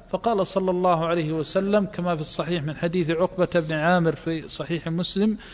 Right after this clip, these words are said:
حديث أبي مسعود البدري رضي الله عنه: "يؤم القوم أقرأهم لكتاب الله"، فكما قدموا في الدنيا يقدمون في الآخرة.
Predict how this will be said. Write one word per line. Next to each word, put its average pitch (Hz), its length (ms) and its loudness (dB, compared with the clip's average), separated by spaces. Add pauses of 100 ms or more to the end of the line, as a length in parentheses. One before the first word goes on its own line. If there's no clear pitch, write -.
(200)
حديث 165 340 2
أبي 165 260 4
مسعود 180 600 6 (560)
البدري 170 500 6
رضي 160 220 4
الله 160 180 4
عنه: 190 320 4 (640)
"يؤم 202 440 6
القوم 185 460 8
أقرأهم 180 680 2
لكتاب 156 520 0
الله"، 127 260 -4 (360)
فكما 175 340 0
قدموا 185 500 2
في 156 60 -2
الدنيا 208 420 2
يقدمون 196 540 0
في 165 100 -6
الآخرة. 143 540 -2